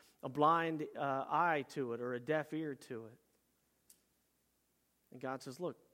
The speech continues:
you continue in your ministry. You continue in your mission work because it's not you they're rejecting.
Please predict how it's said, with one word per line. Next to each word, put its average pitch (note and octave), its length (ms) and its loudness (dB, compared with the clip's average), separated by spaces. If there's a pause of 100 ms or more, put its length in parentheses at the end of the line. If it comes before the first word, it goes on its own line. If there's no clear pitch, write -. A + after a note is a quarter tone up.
(420)
you D3 280 -8
continue F#3 540 -4
in A#2+ 80 -8
your A#2 100 -10
ministry. A2+ 420 -12
You E3+ 220 -6
continue F#3 560 -4
in C3+ 220 -6
your C3 120 -8
mission C3 400 -8
work C#3 280 -6
because C#3 280 -12
it's B2+ 180 -12
not - 180 -10
you G3+ 240 -6
they're C#3+ 140 -8
rejecting. - 560 -14